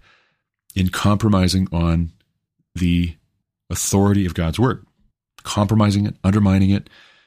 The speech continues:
introducing newfangled ways of studying Jesus, thinking about Jesus, putting what Jesus commanded, what he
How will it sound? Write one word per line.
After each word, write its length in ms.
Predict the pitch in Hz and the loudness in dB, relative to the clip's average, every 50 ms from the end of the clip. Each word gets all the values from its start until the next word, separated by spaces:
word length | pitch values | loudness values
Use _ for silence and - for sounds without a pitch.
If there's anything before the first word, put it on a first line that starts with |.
| _ _ _ _ _ - | _ _ _ _ _ -6
introducing 680 | 101 - 101 92 95 98 92 - 98 95 95 98 - _ _ _ _ _ _ _ _ _ _ - | -4 -2 -2 0 0 0 0 2 0 0 0 0 -4 _ _ _ _ _ _ _ _ _ _ -4
newfangled 580 | 101 98 104 107 - 110 104 104 101 98 87 | 0 0 2 2 2 0 0 0 0 0 0
ways 340 | 87 92 92 92 95 92 - | 0 0 2 2 2 0 -2
of 440 | - - 87 82 80 - - - - _ _ _ _ _ _ _ _ _ _ - | -2 -4 -4 -4 -4 -6 -8 -12 -14 _ _ _ _ _ _ _ _ _ _ -8
studying 580 | - - - - 101 98 101 98 95 95 95 | -8 -6 -4 -2 -2 0 2 2 2 2 0
Jesus, 500 | 90 82 92 92 87 82 92 90 87 - | 0 0 0 0 0 0 -2 -4 -4 -4
thinking 300 | - 98 95 - - 98 | -4 -4 -2 -2 -2 -2
about 220 | 92 85 92 80 - | -2 -2 -4 -6 -6
Jesus, 580 | - - 92 87 80 87 87 82 85 - - _ _ _ _ _ _ _ _ _ _ - | -6 -4 -4 -4 -2 -4 -4 -4 -6 -8 -10 _ _ _ _ _ _ _ _ _ _ -6
putting 440 | - 107 101 101 95 95 95 - _ _ _ _ _ _ _ _ | -2 0 2 2 2 2 0 -4 _ _ _ _ _ _ _ _
what 140 | - 98 - | -8 -8 -4
Jesus 500 | 85 92 98 85 85 87 82 - - - _ _ _ _ _ _ _ _ _ _ _ _ _ | -2 -2 -2 -2 -2 -4 -4 -6 -6 -8 _ _ _ _ _ _ _ _ _ _ _ _ _
commanded, 680 | - - 98 95 90 92 95 92 98 95 92 90 80 - _ _ _ _ _ _ _ _ _ _ _ | -8 -4 -2 0 2 2 2 2 0 0 -2 -4 -8 -14 _ _ _ _ _ _ _ _ _ _ _
what 140 | - 87 80 | -8 -6 -4
he 260 | 87 87 87 82 - | -4 -4 -4 -6 -8